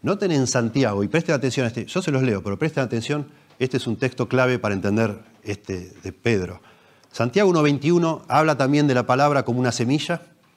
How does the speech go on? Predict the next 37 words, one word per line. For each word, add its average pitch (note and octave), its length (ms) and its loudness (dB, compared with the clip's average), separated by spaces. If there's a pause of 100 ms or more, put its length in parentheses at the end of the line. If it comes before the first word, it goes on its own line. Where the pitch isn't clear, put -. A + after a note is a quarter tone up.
(1300)
pero A2 220 0
habla D3 200 2
también C3+ 300 0
que B2+ 100 -2
para A2 200 0
re-, A2 160 -2
que - 120 -4
esa D3 180 0
semilla C3+ 420 0
dé B2 120 0
fruto D#3 600 -2
hay C3 140 -4
que B2+ 100 -6
sacar B2+ 300 0
algunas C3 320 0
cosas A2 480 -2
de G#2+ 80 -2
la G#2 200 -4
tierra C#3 400 2
de G2+ 80 -2
nuestro G#2 240 -6
corazón, F#2+ 420 -8
digamos, F#2 280 -16 (320)
para G#2 140 -4
que A2+ 80 -2
esa G#2+ 120 -6
semilla G#2 320 -4
f-, - 120 -12 (440)
florezca. G#2+ 540 -4 (380)
Dice C#3+ 220 0
Santiago C#3 380 2
uno C3+ 140 4
veintiuno, A#2 440 0 (300)
"Por C3 160 4
lo C#3 160 2
cual, C#3 500 0
desechando", B2 1160 0